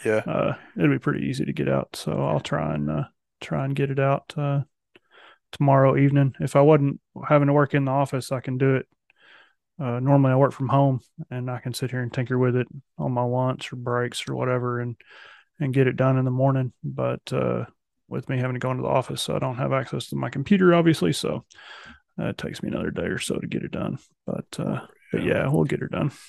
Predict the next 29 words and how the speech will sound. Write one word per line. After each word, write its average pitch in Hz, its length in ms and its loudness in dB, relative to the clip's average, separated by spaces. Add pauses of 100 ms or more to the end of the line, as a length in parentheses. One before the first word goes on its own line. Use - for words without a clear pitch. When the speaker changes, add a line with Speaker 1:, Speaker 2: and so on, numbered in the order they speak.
(840)
Speaker 1:
And, 127 320 2 (520)
uh, 110 380 4 (380)
as 131 200 4
you 120 80 4
were 110 80 0
scrolling 117 420 0
there, 107 240 -2
I 107 80 0 (100)
just - 180 -8
noticed 104 360 -2
that, 98 300 0
uh, 98 220 2
we 117 120 -8
didn't 131 260 4
recap 120 540 4 (160)
Tucson 110 400 0
Shootout. 107 500 2 (720)
Um, 101 420 0 (1000)
we're, 113 300 2
we're 117 180 -2
gonna 107 140 2
save 107 300 2
that 104 240 4
for 101 260 -4
another 104 340 0
episode, 107 520 0
I'm 107 100 -10
sure. 104 400 -4 (640)
Uh, 95 320 0